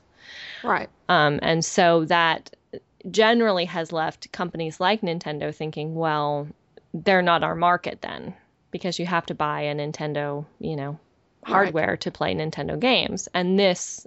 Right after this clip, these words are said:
Speaker 2: obviously cha-, completely changed their, their perception of it, which is great.
Speaker 1: Yeah, I mean, th-,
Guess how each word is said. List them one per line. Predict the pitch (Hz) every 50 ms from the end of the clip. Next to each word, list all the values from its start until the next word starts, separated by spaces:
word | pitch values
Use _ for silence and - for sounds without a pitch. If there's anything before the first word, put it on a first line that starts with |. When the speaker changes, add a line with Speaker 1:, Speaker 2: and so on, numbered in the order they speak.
| - _ -
Speaker 2:
obviously | 226 269 269 226 190 185 - 165 165
cha-, | 165 - - 165 147 - -
completely | - 185 165 - 151 - - -
changed | - - - - - - - -
their, | - - - - - -
their | - 170 156 143 143 143
perception | - - 151 - - - - - - -
of | - - -
it, | - - -
which | - 170 175 - -
is | - -
great. | - - - - - - - _ - - -
Speaker 1:
Yeah, | 277 330 294 220 165
I | - - 208
mean, | 208 208 214 214 208 196 - - - _
th-, | - 214 -